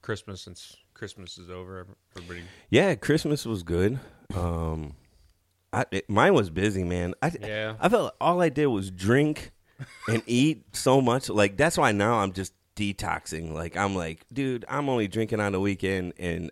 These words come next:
Speaker 2: I'm straight up eating healthier," because I, I drank and ate every night. We played, like, dominoes, like,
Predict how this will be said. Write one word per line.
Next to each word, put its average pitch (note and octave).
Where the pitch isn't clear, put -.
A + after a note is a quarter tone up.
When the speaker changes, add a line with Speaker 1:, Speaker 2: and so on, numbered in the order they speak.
Speaker 2:
I'm F#2
straight F2
up E2+
eating E2
healthier," E2+
because D#2+
I, B2
I D3+
drank A#2
and F#2+
ate A2+
every C3+
night. B2
We A#2
played, A2
like, E2
dominoes, A#2
like, F2+